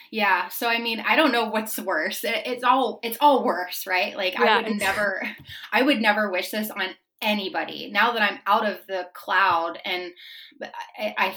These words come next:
Speaker 1: feel it even stronger now, but even when I was in the thick of it, I was like, "Oh my gosh, I would not wish this on my worst enemy. No mom should have to go through this." And the statistics,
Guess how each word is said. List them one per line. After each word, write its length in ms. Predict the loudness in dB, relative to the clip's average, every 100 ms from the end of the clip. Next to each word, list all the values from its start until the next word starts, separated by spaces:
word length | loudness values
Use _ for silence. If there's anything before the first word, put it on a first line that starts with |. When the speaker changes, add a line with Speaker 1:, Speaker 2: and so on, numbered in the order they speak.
| -8
Speaker 1:
feel 220 | -4 -2
it 100 | -2
even 260 | -2 -6 -8
stronger 460 | -6 0 2 2 2
now, 260 | 2 0
but 140 | -2 -2
even 260 | 0 2
when 120 | 2
I 80 | 0
was 140 | 0 -4
in 100 | -8
the 60 | -4
thick 160 | -4
of 80 | -2
it, 140 | -4 -2
I 60 |
was 140 | -4 -4
like, 180 | -6 -6 _ -4
"Oh 100 | -2
my 100 | 0
gosh, 240 | -2 -2
I 120 | -2
would 100 | 2
not 240 | 2 2 -2
wish 220 | -6 -4
this 180 | -8 -6
on 240 | -6 -4
my 200 | -4 -4 -6
worst 480 | -6 -6 -10 -16 -12 -6
enemy. 420 | -4 -4 -10 -10 -4
No 400 | -2 2 0 0
mom 320 | 0 0 -2
should 160 | -8
have 160 | -8 -8
to 100 | -6
go 140 | -8 -8
through 160 | -8
this." 240 | -2 -2 -2 -6 -16 -20 -16 -2
And 140 | 2
the 60 | 2
statistics, 840 | 2 -4 -2 -2 -2 -4 -6 -14